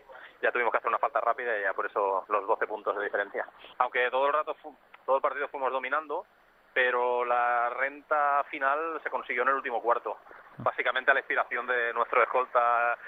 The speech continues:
estrella, por decirlo de alguna manera, que hizo un cuarto impresionante. Y no, no, todos estaban muy metidos, además también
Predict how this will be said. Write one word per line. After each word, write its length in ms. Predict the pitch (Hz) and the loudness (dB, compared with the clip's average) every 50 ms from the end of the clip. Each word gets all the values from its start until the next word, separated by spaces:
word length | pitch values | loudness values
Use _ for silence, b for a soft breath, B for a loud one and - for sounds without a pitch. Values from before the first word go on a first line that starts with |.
| B B | B B
estrella, 420 | 147 123 - - 139 131 135 147 | 0 0 0 2 2 4 4 4
por 120 | 147 143 135 | 4 2 0
decirlo 520 | 131 135 131 120 - - 151 135 135 135 | -2 -2 -2 -4 -2 -2 -2 0 0 -2
de 40 | 127 | 0
alguna 160 | 127 127 127 | 2 2 4
manera, 240 | 123 120 117 120 131 | 4 4 2 2 0
que 80 | - 110 | -2 -2
hizo 80 | - | -6
un 80 | 123 110 | -6 0
cuarto 520 | 110 117 117 - - - 131 127 123 123 117 | 2 2 2 2 0 -6 -4 -2 -2 -2 -2
impresionante. 520 | - - - 120 101 95 98 - - - - _ - | -2 -4 -6 -6 -6 -8 -10 -12 -14 -20 -18 _ -8
Y 140 | 123 117 110 | -4 0 2
no, 100 | 113 113 | 4 4
no, 180 | 110 110 107 | 4 2 0
todos 200 | 104 107 107 110 | 0 -2 -4 -4
estaban 260 | 117 - 120 117 117 | -2 0 0 0 0
muy 80 | 120 123 | -2 -4
metidos, 380 | 120 117 113 131 139 151 143 - | -4 -2 0 0 0 0 2 2
además 260 | 131 113 110 113 117 120 117 117 117 113 113 113 113 113 - - | 2 0 2 0 -2 -2 -4 -6 -6 -4 -4 -4 -6 -6 -8 -4
también 460 | - 135 113 113 123 123 120 120 120 | -2 -2 -2 -2 -2 -2 0 0 0